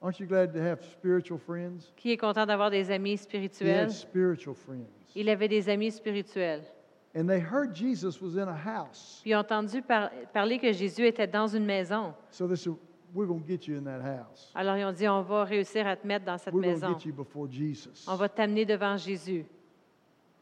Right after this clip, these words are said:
Speaker 1: The Bible says
Speaker 2: La Bible dit
Speaker 1: that the people that were in the house
Speaker 2: que les gens qui étaient dans la maison,
Speaker 1: were all great religious people.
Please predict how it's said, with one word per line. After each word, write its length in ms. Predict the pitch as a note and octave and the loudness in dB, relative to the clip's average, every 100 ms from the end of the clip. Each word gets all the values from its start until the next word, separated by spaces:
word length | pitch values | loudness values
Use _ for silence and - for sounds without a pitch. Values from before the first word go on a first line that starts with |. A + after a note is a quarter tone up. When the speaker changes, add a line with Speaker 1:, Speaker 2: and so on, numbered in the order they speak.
| _ - | _ -6
Speaker 1:
The 40 | |
Bible 460 | D3 A3+ E4 F4 A#3 | 2 6 6 6 0
says 520 | - D3+ C3+ E3+ F#3 | 4 4 4 0 2
Speaker 2:
La 120 | F#3+ | 0
Bible 340 | E3+ A#3+ A#3 A3+ | 2 0 2 -2
dit 340 | E3 A3 E4 | 0 0 2
Speaker 1:
that 80 | F3+ | 2
the 120 | E3 F#3 | 2 4
people 300 | B3 G3 G#3 | 6 6 8
that 100 | G3 | 8
were 180 | F3+ F3+ | 8 6
in 160 | C#4+ | 6
the 180 | E4 F#3 | 6 4
house 520 | D#3 C#3 D3 F3 - | 4 4 0 -4 -4
Speaker 2:
que 60 | - | 2
les 220 | G#3+ G#3 | 4 4
gens 200 | F3 A3 | 4 0
qui 120 | A3+ | 0
étaient 180 | A3+ G#3+ | 0 0
dans 180 | F#3+ G#3 | 4 4
la 140 | C4+ | 4
maison, 440 | A#3 G3 F3 F#3+ G3+ | 4 0 0 0 2
Speaker 1:
were 80 | G3 | 6
all 300 | A3 B3+ B3 | 8 8 6
great 320 | F#3+ C4 B3+ | 8 8 8
religious 500 | A3 A#3 C#4 G3+ E3+ | 4 6 4 2 -4
people. 380 | - E3 - | 2 0 0